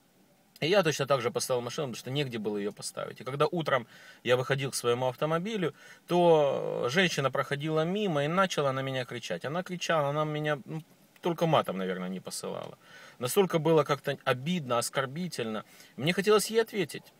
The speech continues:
Я реально был готов к тому, чтобы начать оправдываться, говорить ей о том, что места негде стоять и так далее. Но что-то произошло внутри меня. Я подавил это в себе и сказал: «Женщина, простите, пожалуйста, ну, как бы,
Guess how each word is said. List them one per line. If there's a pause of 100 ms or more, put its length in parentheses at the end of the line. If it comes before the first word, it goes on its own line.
Я
реально
был
готов
к
тому,
чтобы
начать
оправдываться,
говорить
ей
о
том,
что (240)
места
негде
стоять
и
так
далее. (240)
Но
что-то
произошло
внутри
меня.
Я
подавил
это
в
себе
и
сказал:
«Женщина,
простите,
пожалуйста, (260)
ну,
как
бы,